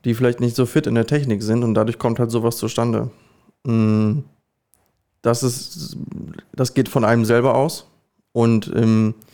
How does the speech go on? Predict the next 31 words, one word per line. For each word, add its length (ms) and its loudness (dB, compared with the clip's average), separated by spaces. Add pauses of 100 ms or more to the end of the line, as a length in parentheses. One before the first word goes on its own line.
(640)
Kontaktsport, 580 0
in 80 2
welcher 240 2
Art 140 0
und 100 2
Weise 220 4
auch 100 -2
immer, 140 2
ist 80 0
es 140 -2
ja 100 2
oft 200 -2
so, 80 0
dass 180 0
man 440 0
dieses 460 -2
Verletzungsrisiko 920 -2
gar 160 2
nicht 200 -2
durch 200 -2
eigenes 320 0
Training 260 0
mindern 380 2
kann, 400 -2
weil 140 2
ja 60 4
jemand 320 2
anders 260 0
für 100 -2
deine 180 2
Verletzung 600 -2